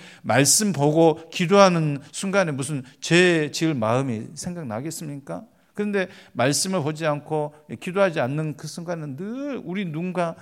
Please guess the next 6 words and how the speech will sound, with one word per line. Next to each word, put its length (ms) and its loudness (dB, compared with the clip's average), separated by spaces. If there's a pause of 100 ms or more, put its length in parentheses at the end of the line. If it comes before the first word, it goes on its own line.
(160)
우리 220 -6
귀와 460 -2
우리 160 -2
입술이요, 800 -4 (220)
죄에 340 6
가깝습니다. 800 -10